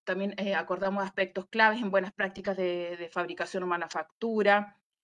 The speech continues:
armonización en el contenido del certificado requerido para la autorización sanitaria de suplementos, armonización en la información mínima en la etiqueta que debe contener este tipo de producto,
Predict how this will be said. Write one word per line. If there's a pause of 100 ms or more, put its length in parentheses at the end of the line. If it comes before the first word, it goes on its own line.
(200)
armonización
en
el
contenido
del
certificado
requerido
para
la
autorización
sanitaria
de
suplementos, (640)
armonización
en
la
información
mínima
en
la
etiqueta
que
debe
contener
este
tipo
de
producto,